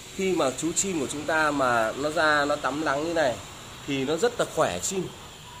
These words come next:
Đây, các bạn thấy là Quang vừa ấy, ờ, treo ra hàng loạt. Và để, ờ, tiện, ờ, chờ chim nó tắm nắng thì Quang cũng tiện làm các cái clip cho anh em tham khảo. Đây,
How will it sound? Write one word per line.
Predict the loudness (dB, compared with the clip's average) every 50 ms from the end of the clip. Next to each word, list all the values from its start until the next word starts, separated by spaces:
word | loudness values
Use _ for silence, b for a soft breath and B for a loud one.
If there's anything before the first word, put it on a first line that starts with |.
| -18 -18 -18 -18 -10 -8
Đây, | -6 -4
các | 0
bạn | 0 0 0 0 -4
thấy | -4 -2 -2 0
là | 0 0 0 0 0 0 -2 -4 -4 -2
Quang | -2 -2 -2 -2
vừa | -4 -2 -2 0 0 0
ấy, | 0 -2 -2 -2 -4
ờ, | -4 -4 -6
treo | -6 -4 -2 0 0 0 0 0
ra | -2 -2
hàng | -2 -2 -4 -2
loạt. | 0 0 -2 -2 -4 -12 -16 -16 -18 -16 -16 -14 -6
Và | -4 -4 -2
để, | -2 -2 -4 -4 -4
ờ, | -2 -4 -4 -4 -2
tiện, | -4 -4 -4 -4 -6 -4
ờ, | -2 -2 -2 -4 -4
chờ | -2 0 0 0 0
chim | -2 -4 -4 -4
nó | -4 -4
tắm | -2 -2 -2 0 0
nắng | 0 0 0 -2
thì | -4 -2
Quang | -2 -2 -2
cũng | -2 -6 -8 -6 -4
tiện | -4 -4 -4
làm | -4 -4 -2 -2 -2 -4
các | -6 -8
cái | -8 -6
clip | -4 -4 -2 -2 -2 -2
cho | -4 -6
anh | -4 -2
em | -2 -4 -4 -4
tham | -6 -6 -6
khảo. | -4 -4 -6 -6 -6 -10 -14 B B B B B B B B -2
Đây, | -2 -2 -2